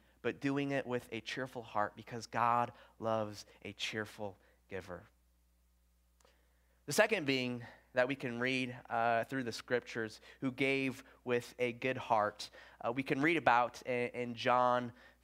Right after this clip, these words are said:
three sixteen. John three sixteen, probably a verse, uh, that many of us can quote here. But Jesus, in the midst of his conversation, uh, with Nicodemus, Jesus says,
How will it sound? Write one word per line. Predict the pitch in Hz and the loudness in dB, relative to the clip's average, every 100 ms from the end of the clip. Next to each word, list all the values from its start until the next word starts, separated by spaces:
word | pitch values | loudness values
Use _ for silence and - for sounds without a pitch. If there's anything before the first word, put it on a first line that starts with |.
| - | -6
three | 123 127 127 123 - | -2 0 0 -4 -8
sixteen. | - - 107 - - - 95 90 107 _ _ _ _ _ _ _ _ _ _ _ - - - _ _ _ - | -8 -4 -6 -8 -12 -12 -16 -18 -20 _ _ _ _ _ _ _ _ _ _ _ -18 -18 -20 _ _ _ 2
John | 131 131 | 4 4
three | 135 127 | 0 -4
sixteen, | - 117 - 113 | -2 -4 -4 -10
probably | 104 156 170 165 160 | 0 4 4 4 2
a | 135 | 0
verse, | 117 127 127 - - | 0 0 0 -2 0
uh, | 117 | 2
that | 113 110 113 | 4 0 0
many | 117 120 | -4 -2
of | 117 110 | -2 2
us | 110 107 - - - - | 0 0 -6 -10 -20 -16
can | - 104 | -12 -12
quote | - 101 92 - | -4 -4 -4 -10
here. | 98 95 92 _ _ _ | -8 -8 -12 _ _ _
But | 135 139 | 0 0
Jesus, | - 185 175 165 147 | 2 0 2 2 2
in | 143 139 | 0 0
the | 135 | 2
midst | 139 139 | 2 2
of | 143 127 | 0 0
his | 123 | -2
conversation, | - 127 123 - 120 117 - 117 113 - - - | 0 0 0 -2 -2 -2 -4 -4 -6 -16 -14 -2
uh, | 107 107 | 2 2
with | 110 117 | 0 -4
Nicodemus, | 117 117 107 107 101 98 101 - - - _ _ _ _ _ _ _ _ | -4 -6 -6 -6 -6 -8 -6 -8 -8 -16 _ _ _ _ _ _ _ _
Jesus | 143 135 123 | -2 -2 -2
says, | - 127 123 113 - | 0 2 2 0 -8